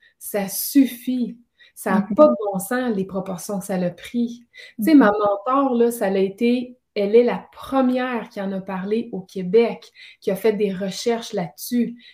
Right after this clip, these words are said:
Speaker 1: C'est, en même temps, c'est beau, mais ça a pas de bon sens que
Speaker 2: Ah
Speaker 1: c'est
Speaker 2: non.
Speaker 1: la première, qui a, qui, tu sais, une pionnière dans ces, dans les années deux mille qui a fait des recherches là-dessus. On est au début, là,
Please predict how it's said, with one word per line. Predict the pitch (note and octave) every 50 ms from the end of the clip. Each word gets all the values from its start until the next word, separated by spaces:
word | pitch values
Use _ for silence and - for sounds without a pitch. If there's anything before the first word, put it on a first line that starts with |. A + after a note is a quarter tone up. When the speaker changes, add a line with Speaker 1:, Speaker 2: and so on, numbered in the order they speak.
| _ _
Speaker 1:
C'est, | - - A3+ G#3 G3+ G3+ - _ _ _ _
en | - G#3 G3+
même | G#3 G#3+ A#3 A#3+ A#3+ A#3+ A#3+
temps, | C4 C#4+ D#4+
c'est | D#4 D#4 - A#3+ G#3+ G#3
beau, | F#3 F3+ G#3 B3+ C#4 D4+
mais | C#4 A#3+ G#3+
ça | A3+ - A3+ G3
a | F#3+
pas | F#3 - B3 A3+
de | G3+
bon | G3+ F#3+ F3+
sens | E3 - - A#3 A#3 G#3+ F#3 - - - _ _
que | - A3 G3+
Speaker 2:
Ah | G3+
Speaker 1:
c'est | G3 F#3
Speaker 2:
non. | G#3 G3+
Speaker 1:
la | F#3 - - _
première, | _ G3 G#3 G#3+ A3+ A#3+ A#3 A3 G3 - -
qui | -
a, | G3+ G3+
qui, | - - - -
tu | _ _
sais, | _ - B3
une | A#3+ A3 F#3+
pionnière | - - A3+ G#3 G3+ G3+ G#3 A3 A#3+ C4 C4+ C4 B3 A3 - - - - _ _
dans | G#3 F#3+ G#3 G#3 G#3+
ces, | G3+ - - A#3 A#3 - F#3+
dans | G3 G3+ G3+ G3+
les | G#3 G#3+ G#3 F#3+ F3+ F#3
années | G#3+ G3+ G#3 G#3+ A3+ A#3+ A#3+ A#3+
deux | G3 F#3 G#3+ A3 G#3+ G#3+
mille | G#3+ G#3+ A3 A3+ A#3+ B3 A#3+ A#3 A3+ G#3 F#3
qui | - - G#3
a | F#3+
fait | F#3 - - G#3
des | G3+ F#3+ G#3 F#3+
recherches | F#3 F#3 F#3 - G3+ G3 -
là-dessus. | G#3 F#3+ F#3 - - C4+ -
On | - G#3 G#3 A3
est | A#3 A#3+
au | A#3+ A#3 A3+
début, | G#3 G3 G3 G3+ B3+ B3 A#3+ G3+ G3 G3+ A3+ C4+ C#4 C#4+ C#4 B3 A3
là, | F#3+ F#3+ G3 G3 F#3 _